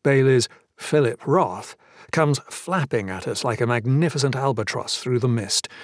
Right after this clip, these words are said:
a heavy, feathery projectile from beyond the rim of time. Roth's been dead only three years, but already his writer's world of big advances, big divorces, big controversies, big houses in Connecticut,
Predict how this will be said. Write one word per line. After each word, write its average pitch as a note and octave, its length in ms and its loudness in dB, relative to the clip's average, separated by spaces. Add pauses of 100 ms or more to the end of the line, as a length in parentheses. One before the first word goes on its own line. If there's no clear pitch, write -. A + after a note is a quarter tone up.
(160)
a A#2+ 60 0
heavy, C3 440 2 (140)
feathery C3+ 500 2
projectile A#2+ 640 0
from A2+ 200 0
beyond C3 480 2 (100)
the C#3 140 0
rim B2 260 4
of A#2+ 200 0
time. A#2 500 -8 (920)
Roth's - 380 2
been D3 320 4
dead D3+ 240 2
only A#2+ 380 0
three B2+ 260 0
years, B2 460 -2 (500)
but C#3+ 120 2
already F3 380 8
his D3+ 220 2
writer's D3 480 2
world C3+ 420 4
of G2 240 -4
big B2+ 200 4
advances, C3 720 2
big G#2+ 280 -2
divorces, C3+ 640 2
big C3+ 300 2
controversies, D#3 720 2 (220)
big D3 200 4
houses C#3 440 2
in C#3 140 4
Connecticut, D#3 580 2